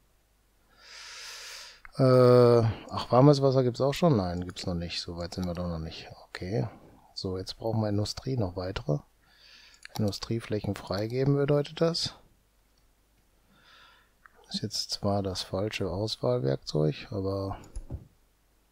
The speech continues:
wir wollen ja doch so viel machen, ne? Und ich würde jetzt sagen, wassertechnisch ist das alles angeschlossen. Ja, sollte also kein Problem sein.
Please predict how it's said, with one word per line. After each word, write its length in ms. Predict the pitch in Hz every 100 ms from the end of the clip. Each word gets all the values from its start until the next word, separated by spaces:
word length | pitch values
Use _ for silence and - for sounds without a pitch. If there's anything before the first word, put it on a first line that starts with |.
| _ _ _ _ _ _ _ _ - _ _ _ _ _ _ _ _ _ _ _ - - -
wir 220 | 110 101
wollen 160 | 107
ja 60 | 107
doch 160 | 110 -
so 120 | 95
viel 260 | - 95
machen, 300 | 95 95 101
ne? 120 | 101 117
Und 160 | 101
ich 120 | 92
würde 120 | 104 98
jetzt 120 | -
sagen, 460 | 101 110 110 113 - _ - - - - -
wassertechnisch 640 | 104 110 127 - 127 127
ist 140 | 117 110
das 120 | 104
alles 220 | 98 95
angeschlossen. 580 | 101 127 131 147 127 110
Ja, 280 | 101 110 131
sollte 300 | 101 104 107
also 200 | 101 101
kein 260 | - 104 104
Problem 420 | 95 95 117 107
sein. 360 | 95 113 131